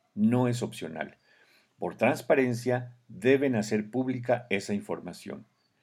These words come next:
Nada mejor que transparentar sus ingresos como posibles altos funcionarios antes de asumir el cargo. Por supuesto,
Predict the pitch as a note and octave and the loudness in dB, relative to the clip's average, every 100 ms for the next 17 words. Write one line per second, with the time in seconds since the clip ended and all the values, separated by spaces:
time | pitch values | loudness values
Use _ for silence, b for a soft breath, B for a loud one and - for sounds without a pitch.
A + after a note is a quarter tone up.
0 | _ _ _ _ _ - G2+ C3+ D3+ E3 | _ _ _ _ _ -4 2 6 4 2
1 | D#3 F#3+ - F2+ F2+ F2 F#2 F2 F2 G2 | 0 0 0 -2 -2 0 -2 -2 0 0
2 | - G#2+ C3 C#3+ D#3+ C3+ A#2 - - F2 | 0 -4 -2 0 0 0 -4 -8 -6 -6
3 | E2+ F2 - G2 F2+ - G2+ G2 A2 B2 | -4 -6 -6 -4 -4 0 0 0 -6 -4
4 | A#2+ D3 C#3 B2+ B2+ C#3 - _ _ _ | -4 0 2 2 2 -4 -10 _ _ _
5 | B2 C#3 B2+ D3 B2+ F2 - F#2 F#2 F2+ | -2 -2 -4 -8 -6 -10 -8 -8 -6 -8
6 | - D2+ - - _ _ b b b b | -8 -8 -10 -20 _ _ b b b b
7 | b b G2+ G2+ G#2+ - B2 B2 - - | b b -4 -2 -6 0 2 2 -4 -14